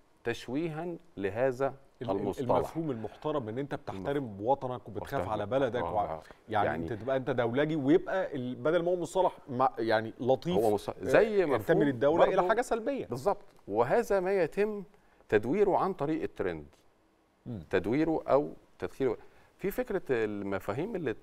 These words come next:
Speaker 1: اللي تم تشويهها برضو عمرو، فكرة الدولة العميقة.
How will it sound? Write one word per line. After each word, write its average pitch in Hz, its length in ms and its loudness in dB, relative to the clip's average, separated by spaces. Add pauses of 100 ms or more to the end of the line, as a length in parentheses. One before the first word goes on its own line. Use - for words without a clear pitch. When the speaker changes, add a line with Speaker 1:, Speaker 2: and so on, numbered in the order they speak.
(120)
Speaker 1:
اللي 80 880 -6
تم 147 260 -2
تشويهها 127 500 -6
برضو 120 280 -4
عمرو، 135 240 -6
فكرة 139 340 -6 (100)
الدولة 107 500 0
العميقة. 85 480 -6